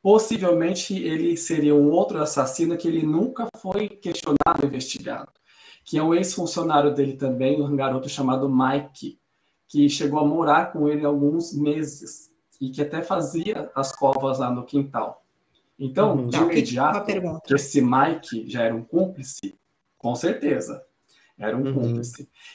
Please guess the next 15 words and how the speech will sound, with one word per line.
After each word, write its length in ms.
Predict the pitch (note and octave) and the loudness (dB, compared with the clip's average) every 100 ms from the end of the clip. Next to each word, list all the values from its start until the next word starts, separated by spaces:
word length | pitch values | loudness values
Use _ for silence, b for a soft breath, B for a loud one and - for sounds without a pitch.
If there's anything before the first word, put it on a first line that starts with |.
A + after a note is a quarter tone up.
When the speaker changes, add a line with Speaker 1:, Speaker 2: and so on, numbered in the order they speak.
| b | b
Speaker 1:
Eu 120 | A2+ | 0
gostaria 300 | C3+ C#3+ E3 | 0 0 0
de 40 | G2+ | 0
Speaker 2:
Tá. 60 | |
Speaker 1:
saber 180 | F2 D#3 | 0 -2
se 80 | E3 | -4
esse 200 | - E3 | -6 -2
Mike, 640 | D3+ C3+ C#3+ E3+ - F#3+ C#3 | 4 6 4 0 -4 -6 -2
alguma 720 | C3 D3 C4 D#4+ E4 F3+ D#3+ | -2 2 2 2 -2 -2 -2
vez, 280 | C3 C#3+ - | 0 -2 -4
pelo 120 | A#2+ | -4
menos 180 | C3 - - | -4 -4 -8
uma 260 | E3 F#3+ G#3 | -4 -4 -4
vez, 420 | C#3+ D3 E3 - | 0 0 0 -6
ele 380 | B2+ C3+ C#3+ | -4 -2 -2